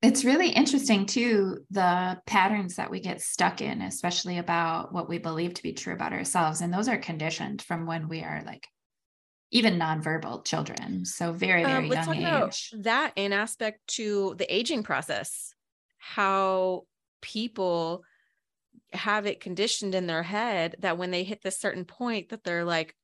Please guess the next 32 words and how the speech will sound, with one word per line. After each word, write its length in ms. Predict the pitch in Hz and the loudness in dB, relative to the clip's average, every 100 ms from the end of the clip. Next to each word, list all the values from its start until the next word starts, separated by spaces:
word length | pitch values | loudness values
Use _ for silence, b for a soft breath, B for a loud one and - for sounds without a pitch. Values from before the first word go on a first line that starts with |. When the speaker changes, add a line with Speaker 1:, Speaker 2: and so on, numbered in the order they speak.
| - | -4
Speaker 2:
"I'm 160 | 165 | -2
old, 260 | - 160 156 | 0 2 2
I'm 140 | 151 156 | 0 0
old, 140 | 147 | -2
I'm 140 | 147 156 | -2 0
old. 200 | 156 139 | -2 -2
I 60 | |
feel 260 | 147 160 - | -4 -4 -2
old. 220 | 156 156 135 | -2 -2 -4
I'm 100 | 156 | -4
falling 300 | 160 139 135 | -4 -4 -6
apart." 280 | - 165 | 0 0
And 100 | 139 | 2
I'm 80 | 143 | -2
like, 180 | 147 139 | -2 -2
"Yeah, 220 | 170 247 | -2 -2
the 60 | 214 | -2
more 180 | 196 220 | -2 -2
you 120 | 226 | 0
talk 240 | 233 294 | 0 0
like 160 | 170 160 | -2 -2
that, 200 | 170 - | -4 -6
the 60 | 143 | -6
more 140 | 180 | -4
you're 100 | 208 | -2
gonna 200 | 196 190 | -2 -4
fucking 320 | - 202 - - _ - 180 | -4 -8 -10 -20 _ -8 -2
get 140 | 190 | 2
old 200 | 208 165 | 2 0
and 100 | 156 | -2
fall 180 | 170 147 | -2 -2
apart." 380 | - 220 120 | 0 0 -2